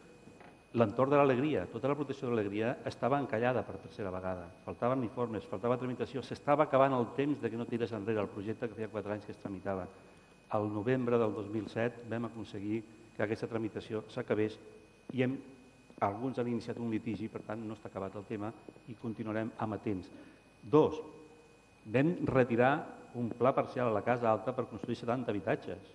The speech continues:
El vam retirar de la taula de la Generalitat, que aquest estava en tràmit ja. Tres, vam retirar en negociació amb els pro-, amb els promotors un avantprojecte, no estava en tràmit, però sí presentat com a avantprojecte a l'Ajuntament,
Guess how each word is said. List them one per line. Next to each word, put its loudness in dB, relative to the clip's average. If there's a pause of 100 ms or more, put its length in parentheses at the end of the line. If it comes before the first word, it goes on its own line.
(160)
El 0
vam 2
retirar 4
de 4
la 4
taula 4
de 6
la 0
Generalitat, 0
que 2
aquest -4
estava 2
en -2
tràmit 2 (640)
ja. -6 (220)
Tres, 4 (880)
vam 6
retirar 6
en 0
negociació -2
amb -2
els -12
pro-, -6
amb 0
els -6
promotors -2
un 2
avantprojecte, 2
no -6
estava -8
en -6
tràmit, -2
però -10
sí -10
presentat -6
com -6
a -4
avantprojecte -6
a -4
l'Ajuntament, -6